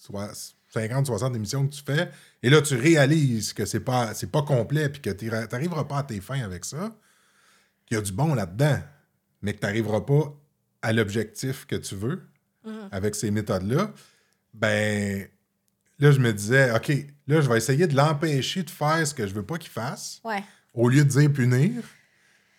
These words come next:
Speaker 2: Là, on joue ces mots, là.
Speaker 1: Puis là,
Speaker 2: Ouais.
Speaker 1: je vais récompenser les bonnes actions. Fait que là, en,
Speaker 2: Mm.
Speaker 1: en,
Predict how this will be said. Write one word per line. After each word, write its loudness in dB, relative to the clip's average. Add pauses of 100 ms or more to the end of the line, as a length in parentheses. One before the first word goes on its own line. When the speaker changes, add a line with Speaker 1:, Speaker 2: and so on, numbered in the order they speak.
(340)
Speaker 2:
Là, 4
on 2
joue -2
ces -2
mots, -2
là. -4
Speaker 1:
Puis 4
là, 8
Speaker 2:
Ouais. 6
Speaker 1:
je 2
vais 4
récompenser 6
les 4
bonnes 6
actions. 2
Fait -2
que -2
là, 6
en, 6
Speaker 2:
Mm. 4
Speaker 1:
en, 2